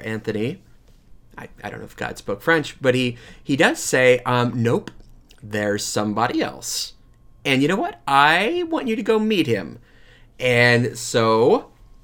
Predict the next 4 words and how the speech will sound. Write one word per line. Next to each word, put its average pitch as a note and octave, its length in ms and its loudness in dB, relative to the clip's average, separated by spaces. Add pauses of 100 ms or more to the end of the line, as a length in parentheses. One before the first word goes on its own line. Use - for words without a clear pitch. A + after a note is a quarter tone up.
(460)
uh, G#2+ 400 4
Anthony B2 640 -2 (200)
sets - 600 -4
off A2 500 2